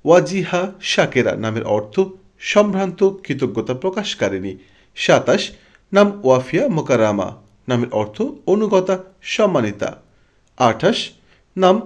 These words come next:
ওনাইফা, নামের অর্থ আত্মসম্মান আছে যার। ঊনত্রিশ, নাম ওয়াসিমা তাবিয়া, নামের অর্থ সুন্দরী অনুগতা।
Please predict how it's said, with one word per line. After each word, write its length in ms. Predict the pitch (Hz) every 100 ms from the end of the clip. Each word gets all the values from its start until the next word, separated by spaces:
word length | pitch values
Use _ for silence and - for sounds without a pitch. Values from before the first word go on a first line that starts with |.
| -
ওনাইফা, 560 | 135 139 160 151 - 101 104 _ _
নামের 260 | 120 113 113
অর্থ 280 | 107 104 107 196 202 - - _ -
আত্মসম্মান 680 | 196 - 233 - 117 120 139
আছে 220 | 104 -
যার। 220 | 104 104 - - _ _ _ _ _ _ _ _ _ _ _ _
ঊনত্রিশ, 520 | 175 208 185 120 165 - - _ _ _ 196
নাম 180 | 196 214 -
ওয়াসিমা 560 | 123 127 127 123 110 156 254 - _
তাবিয়া, 400 | 175 143 123 104 - 113
নামের 300 | 113 117 117
অর্থ 300 | - 110 - - 185 185 - _
সুন্দরী 520 | - - 247 160 135 190 - -
অনুগতা। 540 | 180 180 120 98 92